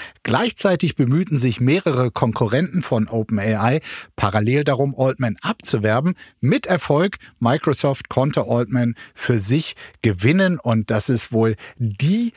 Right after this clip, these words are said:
Mega-News, äh, rund um Silicon Valley. Also wirklich der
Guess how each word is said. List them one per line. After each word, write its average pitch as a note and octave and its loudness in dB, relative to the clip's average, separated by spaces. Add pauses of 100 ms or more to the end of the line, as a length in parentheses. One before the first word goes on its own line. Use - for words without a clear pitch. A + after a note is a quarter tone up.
(120)
Mega-News, D#3 2
äh, - 0
rund B2+ 2
um A#2 0
Silicon C3+ 0
Valley. D3 0 (260)
Also B2 0
wirklich C#3 0
der C#3+ 2